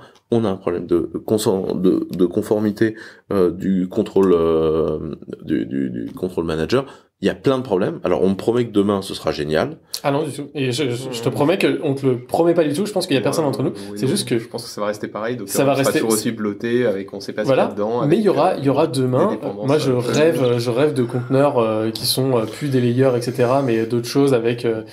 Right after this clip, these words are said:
Speaker 2: mais il y aura
Speaker 1: Oui,
Speaker 2: plein
Speaker 1: non,
Speaker 2: de
Speaker 1: mais
Speaker 2: choses.
Speaker 1: tu rêves. Mais
Speaker 2: Mais,
Speaker 1: ce que
Speaker 2: mais
Speaker 1: je
Speaker 2: ça
Speaker 1: veux
Speaker 2: sera
Speaker 1: dire par là, c'est que toi, aujourd'hui, tu vois le potentiel du projet, tu te dis,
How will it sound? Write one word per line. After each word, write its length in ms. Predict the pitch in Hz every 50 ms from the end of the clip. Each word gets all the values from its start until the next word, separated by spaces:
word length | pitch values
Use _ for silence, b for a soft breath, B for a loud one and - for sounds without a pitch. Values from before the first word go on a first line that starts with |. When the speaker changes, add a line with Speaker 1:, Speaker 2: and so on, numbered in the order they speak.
| B B B B B B B
Speaker 2:
mais 220 | B - 277 - - _ _ _ -
il 240 | 208 - - 170 147
y 60 | 165
aura 100 | 165 190
Speaker 1:
Oui, 80 | 220
Speaker 2:
plein 80 | 220 214
Speaker 1:
non, 60 | 196
Speaker 2:
de 60 | 190
Speaker 1:
mais 40 | 180
Speaker 2:
choses. 60 | 202 233
Speaker 1:
tu 80 | 202
rêves. 300 | 180 185 208 202 180 151 139 139 - -
Mais 100 | 143 147
Speaker 2:
Mais, 20 | 170
Speaker 1:
ce 40 | 190
que 60 | 180
Speaker 2:
mais 60 | 190
Speaker 1:
je 40 | 180
Speaker 2:
ça 40 | 190
Speaker 1:
veux 60 | 196 196
Speaker 2:
sera 100 | 214 202
Speaker 1:
dire 40 | -
par 140 | - 180 180
là, 140 | 180 196 196
c'est 180 | - - 160
que 220 | - 147 120 - - - _ _ _ -
toi, 300 | - - 160 175 202 214
aujourd'hui, 440 | 175 147 147 135 123 123 139 160
tu 160 | - - - 120
vois 160 | 113 143 165
le 80 | 160
potentiel 440 | 160 151 147 - 135 131 - 143 123
du 100 | 123 123
projet, 320 | 120 - 113 117 147 151 151
tu 180 | - 117 104
te 60 | 104
dis, 300 | 104 110 117 135 160 160